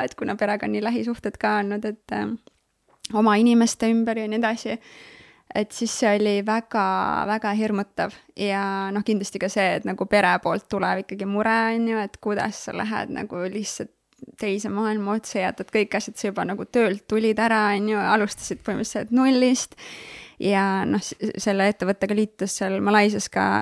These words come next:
ilmselgelt ma nagu, mu palganumber tegelikult nagu vähenes päris oluliselt sellel hetkel. Aga minu jaoks, äh, kõik need, kõik need asjad lihtsalt ei kaalunud nagu üles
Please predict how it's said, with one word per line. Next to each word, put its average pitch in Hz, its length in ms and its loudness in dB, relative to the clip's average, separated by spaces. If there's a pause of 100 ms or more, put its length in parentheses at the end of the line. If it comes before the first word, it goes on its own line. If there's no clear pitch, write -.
ilmselgelt 202 560 0
ma 190 180 0
nagu, 185 240 2
mu 185 180 2
palganumber 196 760 4
tegelikult 196 600 -2
nagu 95 320 0
vähenes 285 640 4
päris - 300 -6
oluliselt 247 480 0
sellel 226 320 -2
hetkel. 226 320 -2 (540)
Aga 196 220 0
minu 226 280 2
jaoks, 190 600 -2
äh, 196 360 -4 (380)
kõik 254 300 4
need, 196 280 2 (500)
kõik 254 220 4
need 208 120 4
asjad 220 320 2
lihtsalt 214 360 -4
ei 214 260 0
kaalunud 208 560 0
nagu 214 300 -2
üles 214 260 -2